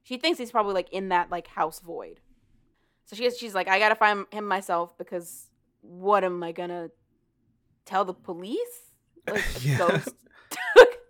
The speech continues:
Speaker 1: my
Speaker 2: What do I do?
Speaker 1: boyfriend, my fiance?"
Speaker 2: My boyfriend, my fiance got kidnapped by a ghost.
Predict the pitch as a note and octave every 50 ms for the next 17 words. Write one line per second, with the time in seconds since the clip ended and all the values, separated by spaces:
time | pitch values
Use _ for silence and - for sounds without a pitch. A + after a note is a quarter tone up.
0 | _ _ _ _ _ _ _ - - - - - - - - - C5 C5 C5+ C5
1 | - - - - C4+ C4 B3+ A#3+ C4 C#4+ F4+ - - - B4 - - - _ _
2 | _ _ _ _ _ _ _ _ _ _ _ _ _ _ _ _ _ - B2 A#2+
3 | A#2 C3 C3 B2+ C3 C3+ C3 - C#3+ B2+ A#2 A#2+ A#2+ A#2 - C#3 A#2+ B2+ D3 -
4 | C#3+ A#2 A2+ A2+ A2+ - - C3+ A#2 B2+ A#2 A2+ - - A#2 G#2 G2 F#2+ G2+ G2+
5 | F#2+ G#2 A2+ - - -